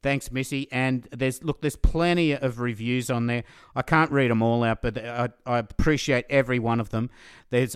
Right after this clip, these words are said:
a lot on other countries that I can't quite read. Uh, so just keep,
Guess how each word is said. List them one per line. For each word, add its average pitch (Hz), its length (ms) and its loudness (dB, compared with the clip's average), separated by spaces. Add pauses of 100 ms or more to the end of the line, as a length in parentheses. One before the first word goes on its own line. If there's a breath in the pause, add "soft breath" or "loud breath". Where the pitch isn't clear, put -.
a 127 80 0
lot 151 220 4
on 127 160 4
other 120 280 0
countries 123 460 -2
that 110 100 -2
I 107 60 -2
can't 131 400 -2
quite 110 360 2
read. 110 580 0 (420 loud breath)
Uh, 110 640 2
so 117 320 0
just 135 320 -4
keep, 123 280 -4